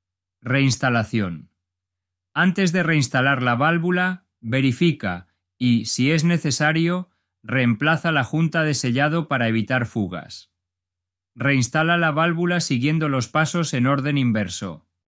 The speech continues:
Precio del mantenimiento de la válvula E G R. Realizar la limpieza por tu cuenta puede ser económico, generalmente requiriendo una inversión de veinte a cincuenta euros en productos de limpieza.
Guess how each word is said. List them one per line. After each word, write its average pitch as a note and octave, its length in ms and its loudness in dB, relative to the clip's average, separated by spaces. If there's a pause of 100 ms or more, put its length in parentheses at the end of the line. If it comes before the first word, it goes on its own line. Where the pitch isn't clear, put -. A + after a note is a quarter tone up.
Precio E3+ 380 -2
del F3 140 0
mantenimiento B2+ 760 0
de D#3 120 -2
la G#2+ 120 0
válvula D3 540 -2
E C3 60 -2
G - 160 -10
R. F#2 360 -8 (260)
Realizar C#3+ 460 0
la G3 100 0
limpieza F3 520 0
por D#3+ 160 -2
tu C#3+ 160 -4
cuenta G3+ 420 0
puede G3 260 0
ser F#3+ 240 0
económico, D3+ 800 0 (640)
generalmente G3 760 0
requiriendo G3 840 0 (520)
una G3+ 240 4
inversión F#3+ 600 2
de D#3 120 2
veinte G3 340 2
a G3 60 0
cincuenta E3 600 0
euros G3+ 380 -2
en C#3 160 0
productos E3+ 540 -2
de D#3+ 120 -2
limpieza. A#2+ 720 -4